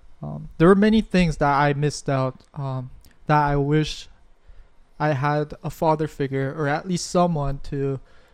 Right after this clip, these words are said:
tell me about. And it's kinda weird because it starts with awareness. You have to be aware to know these things, but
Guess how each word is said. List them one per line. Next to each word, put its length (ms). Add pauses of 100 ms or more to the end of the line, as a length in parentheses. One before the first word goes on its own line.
(160)
tell 220
me 180
about. 400 (140)
And 340 (960)
it's 120
kinda 280
weird 300
because 540 (640)
it 100
starts 420
with 220
awareness. 760 (680)
You 140
have 260
to 80
be 160
aware 400
to 200
know 420 (340)
these 280
things, 480 (500)
but 320